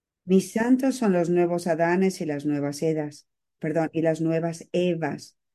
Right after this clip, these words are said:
comprados con mi muerte y resurrección". Mis santos, por consiguiente, viven en un estado constante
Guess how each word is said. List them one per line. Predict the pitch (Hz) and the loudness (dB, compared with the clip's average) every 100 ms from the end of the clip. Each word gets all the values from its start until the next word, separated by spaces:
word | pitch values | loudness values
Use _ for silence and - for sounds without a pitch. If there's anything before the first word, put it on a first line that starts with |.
| _ _ _ | _ _ _
comprados | 175 175 180 180 202 202 | 0 0 2 2 2 0
con | 180 | 0
mi | 156 151 | 2 2
muerte | 156 170 170 185 | 2 0 -2 -8
y | |
resurrección". | 165 160 160 151 143 - 151 143 143 _ _ _ _ _ _ _ _ | -8 -8 -8 -8 -8 -8 -8 -8 -8 _ _ _ _ _ _ _ _
Mis | - 208 208 | 2 4 4
santos, | 240 247 269 196 185 196 | 2 4 4 4 -4 -6
por | _ 160 156 | _ -12 -4
consiguiente, | 196 233 240 175 165 170 165 175 185 | -2 -2 -2 -4 -2 -2 -2 -4 -6
viven | 170 196 214 208 | 0 2 4 4
en | 175 170 | 4 4
un | 170 185 185 185 | 2 2 2 0
estado | 185 - 180 165 170 | -2 -6 -2 0 -2
constante | 170 156 151 - 160 160 165 165 | -2 -4 -4 -4 -2 -2 -2 -4